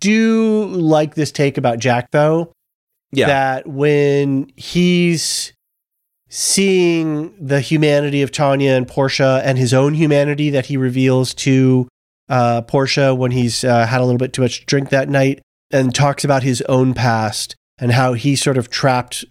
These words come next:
Speaker 1: by these circumstances and doing stuff that he doesn't want to do. I mean, it's fine for him to be sort of a, you know, for himself to be sort of a, a rent boy on retainer, to live this sort of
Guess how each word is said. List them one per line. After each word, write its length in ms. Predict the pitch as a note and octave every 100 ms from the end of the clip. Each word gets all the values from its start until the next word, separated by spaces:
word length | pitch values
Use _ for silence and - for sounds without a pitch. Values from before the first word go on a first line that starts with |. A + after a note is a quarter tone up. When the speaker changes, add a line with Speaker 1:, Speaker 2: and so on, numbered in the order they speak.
| _
Speaker 1:
by 160 | A#2+ A#2
these 200 | A#2 A2
circumstances 800 | - C3 B2+ - A#2 A2+ A2+ G#2+
and 260 | A2 G#2+ G2+ -
doing 320 | B2+ B2+ A#2+
stuff 360 | A2+ - A2+ -
that 240 | A#2 G2+ - _ _ -
he 100 | C3+
doesn't 220 | C#3+ C3 B2+
want 100 | A#2
to 60 |
do. 280 | B2 D3 A2
I 80 | A2
mean, 180 | A#2+ B2+
it's 400 | C3+ A#2+ - - _ _ _
fine 360 | - F3+ E3+ F3
for 140 | E3
him 260 | D3+ D3+ D3
to 120 | - C3
be 640 | C3+ C3+ C3 B2+ B2 B2 _ -
sort 280 | - D3
of 120 | C3+ B2+
a, 640 | B2 A#2+ A#2 A2+ A2+ A2 _ _ -
you 80 | C3+
know, 100 | B2
for 200 | C#3+ C#3
himself 600 | C3 - G#3 D#3 C3+ - _ _ _ -
to 80 | C#3
be 120 | C#3+
sort 200 | - D3
of 80 | C3
a, 160 | B2 B2+
a 120 | B2+
rent 320 | C#3+ D#3 C#3+
boy 540 | C#3 C#3 C3+ C3+ C3+ C3+
on 180 | B2 A#2
retainer, 680 | A2+ F3 E3 D#3 D3 C#3+ B2 _ _ -
to 140 | B2+
live 400 | B2+ C#3 C3+ B2
this 200 | B2 A#2
sort 200 | - B2+
of 180 | A#2